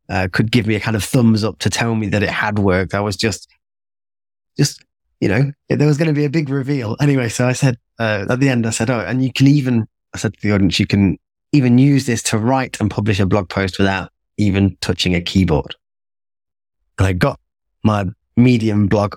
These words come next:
up, and fortunately for me, there was a blog. And, uh, so I thought, "That, great, tick. Hurdle number one overcome." Started reading through it,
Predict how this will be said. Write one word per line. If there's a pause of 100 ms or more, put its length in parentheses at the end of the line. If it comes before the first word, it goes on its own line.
up, (220)
and (320)
fortunately
for
me, (720)
there
was
a
blog. (540)
And, (340)
uh,
so
I
thought,
"That, (220)
great, (260)
tick. (460)
Hurdle
number
one
overcome." (280)
Started
reading
through
it,